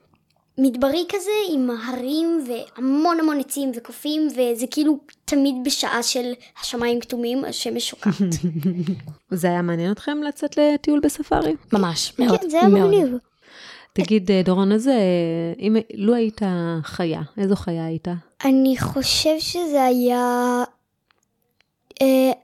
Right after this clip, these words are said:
Speaker 1: אני לא יודע איך להסביר את זה, אבל באחד הגיליונות שלכם היה כזה חיה שקוראים לה אוקפאי, אני חושב, משהו שנראה כמו
Speaker 2: מהמם.
Speaker 1: ג'ירפה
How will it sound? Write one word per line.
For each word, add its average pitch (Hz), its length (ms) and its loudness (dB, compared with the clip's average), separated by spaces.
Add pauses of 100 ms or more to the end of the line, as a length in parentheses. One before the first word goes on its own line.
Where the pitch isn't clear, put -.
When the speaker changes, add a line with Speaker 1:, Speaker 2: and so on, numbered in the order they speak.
Speaker 1:
אני 269 240 4
לא 294 40 4
יודע 311 160 4
איך 294 200 -2
להסביר 269 400 0
את 294 80 0
זה, 349 120 4
אבל 311 160 4
באחד 262 400 0
הגיליונות 254 580 0
שלכם 349 400 -4 (540)
היה 285 220 2
כזה 285 420 2 (500)
חיה 262 460 -2
שקוראים 269 500 -6
לה 269 80 2 (220)
אוקפאי, 269 1080 -2
אני 294 160 -2
חושב, - 480 -6
משהו 285 240 -2
שנראה 269 320 0
כמו 208 200 4
Speaker 2:
מהמם. 214 160 4
Speaker 1:
ג'ירפה 262 440 0